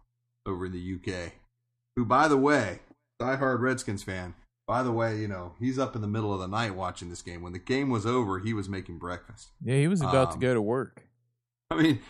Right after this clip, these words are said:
Speaker 1: you know, he basically had to get up at, at, uh, to start the game at two A M,
Speaker 2: Mm-hmm.
Speaker 1: our time. I mean, his time. You know? Um, but he, he responded. I said, "Why is it, why is everybody slipping?" And he <laughs> wrote,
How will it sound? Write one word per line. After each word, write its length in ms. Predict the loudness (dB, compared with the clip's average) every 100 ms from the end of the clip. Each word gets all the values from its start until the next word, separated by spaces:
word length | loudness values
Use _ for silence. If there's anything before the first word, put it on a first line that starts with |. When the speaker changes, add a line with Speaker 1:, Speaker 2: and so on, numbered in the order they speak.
| -2
Speaker 1:
you 80 | 4
know, 100 | 6
he 100 | 8
basically 440 | 6 4 2 0 2
had 120 | 2
to 60 | 2
get 120 | 2
up 140 | 0
at, 120 | -2 -8 -6
at, 320 | -6 -6 -6
uh, 360 | -2 0 0 -4
to 160 | -8
start 320 | -6 -2 -2 -2
the 40 |
game 280 | -6 -4 -6
at 100 | -6
two 200 | -4 -4
A 40 | -6
M, 360 | -8 -10 -12 -20 _ _ _ -8
Speaker 2:
Mm-hmm. 180 | -6 -2
Speaker 1:
our 160 | -2 -2
time. 240 | -6 -10
I 80 | -10
mean, 160 | -8 -6
his 240 | -4 -4
time. 260 | -6 -12 -14 _ _ _
You 80 | -16 -16 _ _ _ _ _
know? 60 | 2
Um, 360 | 4 2 -2 -2
but 140 | 0
he, 200 | 4 2 2
he 120 | 2
responded. 500 | 4 2 2 2 2 0
I 60 |
said, 160 | -2 -4
"Why 180 | 0 0
is 120 | -2
it, 200 | -6 -6
why 260 | -4 -2 -2
is 100 | -2
everybody 340 | -2 0 -2
slipping?" 440 | -4 -2 -4 -4 -12 -18 _ _ _ -2
And 80 |
he 100 | 0
<laughs> 0 |
wrote, 420 | 2 2 0 -2